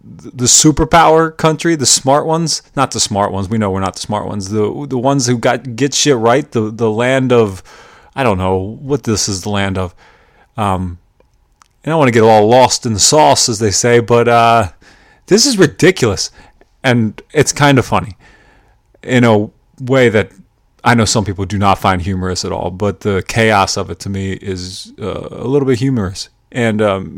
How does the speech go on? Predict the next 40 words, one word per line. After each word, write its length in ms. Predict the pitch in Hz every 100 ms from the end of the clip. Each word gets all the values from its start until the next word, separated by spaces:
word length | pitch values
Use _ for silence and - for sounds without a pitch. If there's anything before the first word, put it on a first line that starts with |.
| 127
maybe 280 | 127 120
that 260 | 107 110 -
Kanye 440 | - 117 120 110
vote 300 | 90 92 90 - _
is 420 | - - 101 92
looking 240 | 101 104 104
like 160 | 101
it 80 | 101
might 320 | 95 101 101
have 120 | 98 90
been 120 | 101
a 60 |
better 280 | 95 101 98
option. 440 | 95 95 - 95 90 - - _
We 100 | 185
just 200 | 202 -
deserve 460 | 107 104 104 101 95
it. 200 | 98 -
I 120 | 117
think 440 | 113 123 110 - _ - - - - _ -
we 100 | 151
deserve 380 | 120 123 120
so 180 | - 131
much 240 | 131 120 104
worse 300 | 104 101 -
than 160 | 104
what 140 | 98 95
we're 100 | 101
getting, 360 | 98 98 98
although 220 | 117 131 139
this 140 | 165
is 80 | 151
pretty 220 | - 147
bad. 320 | 143 156 92 - _ _
So 360 | - 123 110 -
I 100 | 123
don't 140 | 139
know. 160 | 139 92 - _
Yeah, 280 | - 127 95 - _
that's, 360 | 120 - -